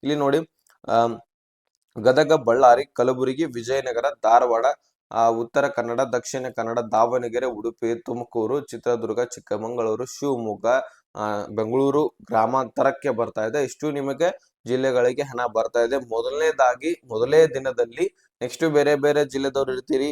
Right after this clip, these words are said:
ನೀವು ಏನ್ ತಲೆ ಕೆಡ್ಸ್ಕೊಳ್ಳೋಂಥ ಅಗತ್ಯವಿಲ್ಲ. ಒಂದೇ ವಾರದಲ್ಲಿ ಹತ್ತೊಂಬತ್ತನೇ ಕಂತಿನ ಹಣ ಕ್ಲಿಯರ್ ಆಗುತ್ತೆ. Totally ಮೇ ತಿಂಗಳಲ್ಲಿ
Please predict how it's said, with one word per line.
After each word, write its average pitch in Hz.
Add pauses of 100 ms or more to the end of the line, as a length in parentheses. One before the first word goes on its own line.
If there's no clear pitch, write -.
(160)
ನೀವು 117 (120)
ಏನ್ 131
ತಲೆ 120
ಕೆಡ್ಸ್ಕೊಳ್ಳೋಂಥ 120
ಅಗತ್ಯವಿಲ್ಲ. 120 (180)
ಒಂದೇ 113 (100)
ವಾರದಲ್ಲಿ 120
ಹತ್ತೊಂಬತ್ತನೇ 113
ಕಂತಿನ 107
ಹಣ 117 (120)
ಕ್ಲಿಯರ್ 104
ಆಗುತ್ತೆ. 101 (360)
Totally 123 (100)
ಮೇ 151 (180)
ತಿಂಗಳಲ್ಲಿ 127